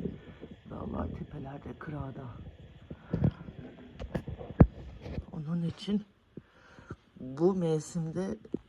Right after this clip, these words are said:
eee, şu kadarcık, şu kadarcık şey, neydi? Ispanakları var herkesin.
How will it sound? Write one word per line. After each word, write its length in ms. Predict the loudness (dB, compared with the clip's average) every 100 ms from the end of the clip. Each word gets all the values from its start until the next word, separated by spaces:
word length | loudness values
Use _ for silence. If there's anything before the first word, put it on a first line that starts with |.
| -8
eee, 80 | -2 0 0 -2 -2 -2 -2 0 0 0
şu 380 | 0 2 2 0
kadarcık, 960 | -2 -2 2 6 4 2 -6 -6 -8 -12 -20 -20 -20 -20 -20 -20 -12
şu 240 | -6 -4 2
kadarcık 580 | 4 10 10 10 2 0
şey, 300 | 4 4 4 -6 -16 -20 -2 -2 -2 -10 -16 -16 -18 -20 -10 0
neydi? 460 | 2 4 4 2 2 -8 -4
Ispanakları 840 | -4 6 8 8 6 8 6 8
var 180 | 6 8
herkesin. 720 | 8 8 4 4 2 4 0